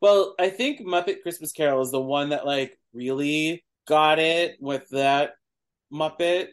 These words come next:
that, that design of the, of the Muppet. Um, like, they got the actual Dickens,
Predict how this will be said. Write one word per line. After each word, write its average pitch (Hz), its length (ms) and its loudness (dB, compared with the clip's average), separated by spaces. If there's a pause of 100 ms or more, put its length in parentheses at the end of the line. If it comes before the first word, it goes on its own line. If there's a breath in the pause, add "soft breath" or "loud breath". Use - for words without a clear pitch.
(140)
that, 139 220 -4 (240)
that 147 300 2 (400)
design 143 460 0
of 143 100 -2
the, 147 340 -2
of 139 180 -4
the 147 80 2
Muppet. 151 520 -4 (460)
Um, 127 580 2 (200)
like, 139 180 -2
they 143 140 0
got 143 320 2
the 139 120 -2
actual 131 440 -6
Dickens, 123 920 -4